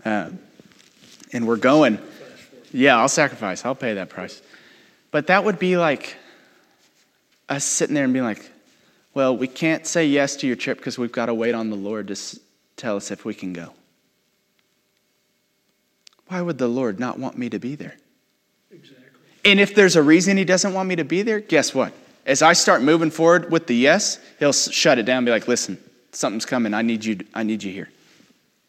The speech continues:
Speaker 2: Yeah.
Speaker 1: But if we would live from the place of a yes and then allow him, desiring,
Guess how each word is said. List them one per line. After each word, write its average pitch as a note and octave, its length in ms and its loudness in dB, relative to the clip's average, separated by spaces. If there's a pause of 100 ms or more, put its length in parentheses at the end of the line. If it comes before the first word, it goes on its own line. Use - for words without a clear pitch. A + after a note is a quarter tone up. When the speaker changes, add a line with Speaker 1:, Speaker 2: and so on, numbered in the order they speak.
(1200)
Speaker 2:
Yeah. - 80 -20 (280)
Speaker 1:
But D#3+ 140 6
if D#3+ 160 2
we A3+ 140 6
would G3 160 4
live D3+ 680 0 (920)
from E3+ 240 2
the C#3+ 60 2
place F#3+ 420 0
of D3+ 100 -2
a B2 60 0
yes B2 760 0 (400)
and C#3+ 140 2
then D#3+ 120 4
allow C#3+ 480 4
him, D#3 440 -8
desiring, F#3+ 920 4